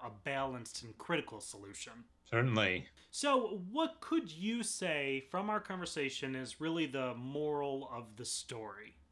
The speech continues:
Speaker 2: Well, I'll answer it this way. So one of the common threads for me, and I think it's a common thread that makes us human, is curiosity.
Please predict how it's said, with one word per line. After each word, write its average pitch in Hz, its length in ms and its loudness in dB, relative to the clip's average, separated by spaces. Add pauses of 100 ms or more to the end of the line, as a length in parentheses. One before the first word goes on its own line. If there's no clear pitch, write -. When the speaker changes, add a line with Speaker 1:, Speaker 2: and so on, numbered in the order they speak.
(460)
Speaker 2:
Well, 208 400 6 (640)
I'll 262 160 8
answer 277 300 6
it 185 120 4
this 170 240 4
way. 98 240 2
So 135 480 4 (800)
one 208 220 4
of 247 120 2
the 185 300 6 (340)
common 196 480 4
threads 160 460 4
for - 180 2
me, 123 600 4 (640)
and 185 120 4
I 208 140 6
think 285 520 2 (760)
it's - 180 2
a 175 60 8
common 170 480 6
thread 143 560 6 (320)
that 127 160 0
makes 139 400 4
us 120 180 4
human, 113 540 2 (460)
is 123 220 0
curiosity. 139 920 4